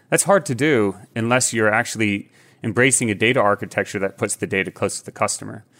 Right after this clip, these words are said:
And that's something that Cockroach has been focused on now for the greater part of our existence as a company. And that would be a really, one of the, a big reason you'd select Cockroach if you really wanna say,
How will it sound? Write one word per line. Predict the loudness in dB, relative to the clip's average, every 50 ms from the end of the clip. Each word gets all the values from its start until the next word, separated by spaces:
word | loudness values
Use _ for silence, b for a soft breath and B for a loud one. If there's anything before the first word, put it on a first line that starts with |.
| b b b b b b
And | 2
that's | 2 2 2
something | 2 2 2 2 2
that | 0 -2 -2 0
Cockroach | 0 0 2 2 -2 -2
has | -4 -8
been | -6 -8 -6
focused | 0 0 0 0 0 -2 -4 -2
on | -2 -4 -4
now | -4 -6 -6 -8
for | -8 -6 -4 -4 -4 -4 -6 -8 -10 -16 -12
the | -12 -6
greater | 0 0 2 2 0
part | 0 0 2 2 2 2 -2
of | -6 -2 0
our | 2 2 2
existence | 0 -4 -6 -6 -6 -6 -6 -6 -6
as | -8 -8
a | -12
company. | -10 -6 -6 -6 -6 -6 -12 -12 -14 -16 B B B B B B B B B B B
And | -4 -2 0 -2 -2 -4 -8
that | -6 0 2 2 2
would | 2 0
be | 0 2 2 2 2 0 -2 -4 -6
a | -4 -4
really, | -6 -4 0 2 2 4 4 4 2 2 0
one | -2 -2 -2 0
of | 2
the, | 2 2 0 0 -2 -8 -10 -8
a | -8 -6
big | -2 2 4 4 4 4
reason | 2 2 2 2 0 0 -2 -2
you'd | -2 0 0
select | 0 0 2 0 0 0 -2
Cockroach | -8 -8 -8 -8 -10 -14 -14 -14 -14 -16 -14
if | -10 -8
you | -4 0
really | 2 2 2 4
wanna | 4 2 2 2 0 -2 -4 -4 -6 -4
say, | -2 0 0 0 0 -2